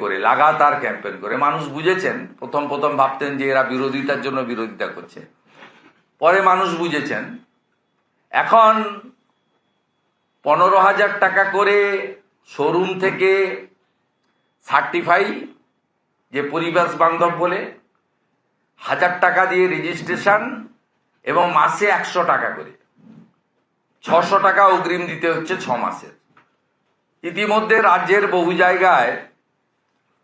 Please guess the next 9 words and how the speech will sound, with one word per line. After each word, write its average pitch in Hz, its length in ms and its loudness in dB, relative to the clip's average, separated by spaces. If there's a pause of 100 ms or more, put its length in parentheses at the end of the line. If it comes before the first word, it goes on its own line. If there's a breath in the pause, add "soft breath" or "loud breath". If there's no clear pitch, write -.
টোটো 160 240 0 (120)
চালকরা 180 400 4 (140)
সংগঠিত 165 480 -2 (120)
হয়েছেন, 185 360 0 (480)
বিক্ষোভ 175 320 0 (120)
করেছেন, 190 380 0 (960)
আবার 180 440 6 (760)
কোথাও 190 320 2 (120)
কোথাও 190 320 4